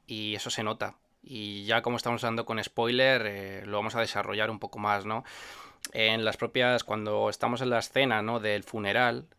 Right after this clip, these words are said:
y, y demás, se ve como que en-, han hecho una pintada tipo graffiti, ¿no? Bueno, graffiti a lo mejor está mal explicado, pero sí que está hecho con, con aerosoles, ¿no? Y es espectacu-, es espectacular porque es la, la figura, ¿no? La cara de T'Challa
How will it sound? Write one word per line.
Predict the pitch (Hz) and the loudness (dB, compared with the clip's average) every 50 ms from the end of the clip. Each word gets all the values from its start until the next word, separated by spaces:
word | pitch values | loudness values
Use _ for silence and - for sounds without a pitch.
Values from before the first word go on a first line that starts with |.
| _ _ | _ _
y, | - 110 107 104 104 101 101 101 101 104 104 107 | -12 -10 -10 -8 -8 -8 -8 -8 -8 -8 -8 -8
y | 110 107 | -8 -8
demás, | 101 107 107 110 117 117 113 - | -6 -4 -2 0 2 2 0 0
se | - - - 113 | -4 -8 -6 -2
ve | 110 107 110 - | -2 -2 -2 -2
como | - 113 110 107 107 107 104 104 104 101 98 98 | -4 -4 -4 -2 -2 -2 -2 0 0 0 -2 -2
que | - 104 101 | -4 -6 -6
en-, | 101 101 104 101 104 107 110 | -6 -6 -6 -8 -8 -6 -4
han | 110 110 110 | -2 -2 -2
hecho | - - 117 | -4 -4 -4
una | 113 107 107 | -4 -4 -4
pintada | - 104 101 101 - - 120 120 110 104 | -4 -6 -8 -6 -2 -2 0 0 0 -2
tipo | - 117 - - 104 | -4 -10 -10 -8 -4
graffiti, | 98 104 98 92 - - 127 123 - 123 113 104 | -4 -2 -4 -4 -4 -4 -4 -4 -4 -4 -6 -4
¿no? | 107 120 123 | -4 -4 -4
Bueno, | 117 107 95 - - _ _ _ _ _ _ - | -4 -4 -4 -6 -8 _ _ _ _ _ _ -18
graffiti | - - - 107 104 - 120 117 117 127 123 123 123 120 120 | -10 -4 -4 -4 -2 -2 -2 -2 2 4 4 6 8 8 8
a | |
lo | 117 113 | 6 6
mejor | 110 101 127 | 4 2 0
está | 117 - - | 0 2 2
mal | 113 110 | 2 2
explicado, | 101 - - 101 95 - 110 107 98 98 - - - - - - _ _ - | 2 0 -4 -2 2 2 4 4 2 0 -4 -10 -18 -18 -20 -20 _ _ 2
pero | - 110 110 | 2 4 4
sí | 107 - 123 | 4 0 0
que | 113 120 | 0 -2
está | 104 - 113 110 | 0 2 2 2
hecho | 110 - 123 113 | 2 2 0 -4
con, | - 113 110 104 104 104 101 98 98 98 98 107 123 - _ _ _ _ | -2 0 0 0 0 -2 -2 -4 -6 -8 -10 -12 -16 -18 _ _ _ _
con | - 110 104 | -4 0 0
aerosoles, | 101 98 98 - 127 113 101 101 98 | 0 0 0 0 0 0 0 0 -2
¿no? | 113 123 120 | -4 -4 -4
Y | 110 110 | -4 -6
es | 104 107 | -6 -6
espectacu-, | 110 - 117 - - 107 - - 120 113 113 107 - | -6 -6 -6 -4 -4 -4 -4 -4 -4 -2 -2 -2 -2
es | 113 - - | -4 -6 -6
espectacular | 110 - 117 101 - 107 - 110 107 117 123 | -6 -8 -6 -4 -4 -4 -2 0 0 0 0
porque | - 104 101 - 107 | -2 -6 -8 -8 -8
es | - - - | -6 -6 -6
la, | 107 104 98 98 - - - | -6 -4 -4 -4 -6 -8 -12
la | - - 110 107 | -12 -12 -12 -12
figura, | - - 104 101 113 117 120 117 | -10 -8 -8 -4 -2 0 0 2
¿no? | 113 117 135 | 2 0 0
La | - 110 98 | -2 -2 -4
cara | - 104 104 104 | -4 -4 -2 -2
de | 101 | -2
T'Challa | - 101 - - 110 113 120 139 156 - | -2 -4 -4 -2 -2 0 0 0 -2 -4